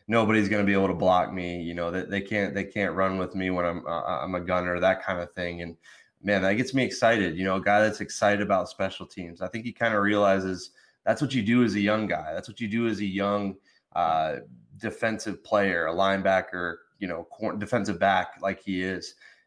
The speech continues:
Young guys, you gotta cut your teeth on special teams. And you're right, Deshazor Everett is a great example of that. He's been a special teams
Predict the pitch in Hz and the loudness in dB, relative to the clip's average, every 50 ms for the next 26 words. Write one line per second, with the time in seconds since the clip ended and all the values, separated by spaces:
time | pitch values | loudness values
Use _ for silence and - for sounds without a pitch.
0 | _ _ _ _ - - - - - - - 104 110 110 117 127 131 117 117 113 | _ _ _ _ -20 -20 -18 -16 -14 -12 -8 -4 0 2 2 2 4 4 4 6
1 | 117 117 104 107 95 107 104 110 113 113 110 104 - - - - 117 95 98 101 | 4 4 2 0 2 4 4 6 6 6 4 2 0 -2 -2 -2 -2 0 -2 -4
2 | 98 - - 113 110 101 107 104 101 98 92 - - - 101 107 101 - 104 - | -6 -6 -4 -4 -4 -2 -2 -2 -2 -2 -4 -8 -6 -4 -4 -4 -4 -6 -10 -12
3 | - - 90 85 85 90 92 90 90 90 104 110 101 85 - 85 98 - - 104 | -12 -12 -12 -12 -10 -10 -8 -8 -4 0 2 2 2 0 -2 -8 -10 -6 -4 -4
4 | 98 92 104 98 101 98 98 101 98 92 90 92 85 87 95 95 95 92 90 95 | -2 -2 0 0 0 0 0 -2 -2 -2 -4 -6 -6 -4 -2 -2 -2 -4 -4 -4
5 | 92 95 95 - 90 82 78 78 76 76 71 - - _ _ _ _ _ _ - | -4 -4 -6 -6 -8 -10 -8 -8 -10 -10 -10 -10 -12 _ _ _ _ _ _ -6
6 | 101 95 87 113 107 104 98 - - - 107 101 - 107 98 - - 110 107 101 | -6 -2 0 2 2 2 2 0 0 0 0 0 0 -4 -8 -6 -4 0 2 2
7 | 101 98 95 - - | 2 2 0 -2 -8